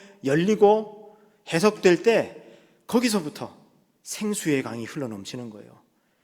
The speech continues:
그래서 한국 교회가 살아나고 한국 땅도 살아나게 될 줄 믿습니다. 광야 같은 그 바짝 메마르고 황폐한 이 땅이 한국 교회가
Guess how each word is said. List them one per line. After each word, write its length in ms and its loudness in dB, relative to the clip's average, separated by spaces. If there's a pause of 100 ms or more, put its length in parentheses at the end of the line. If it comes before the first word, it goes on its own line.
(180)
그래서 340 -2
한국 280 -2
교회가 280 0
살아나고 680 -8 (280)
한국 540 -12
땅도 580 -2 (280)
살아나게 500 -10
될 160 -8
줄 140 -12
믿습니다. 520 -14 (460)
광야 320 0
같은 380 -8 (140)
그 240 -4
바짝 560 -4 (260)
메마르고 440 -2
황폐한 600 -8 (240)
이 180 -8
땅이 360 0 (300)
한국 320 -10
교회가 400 -10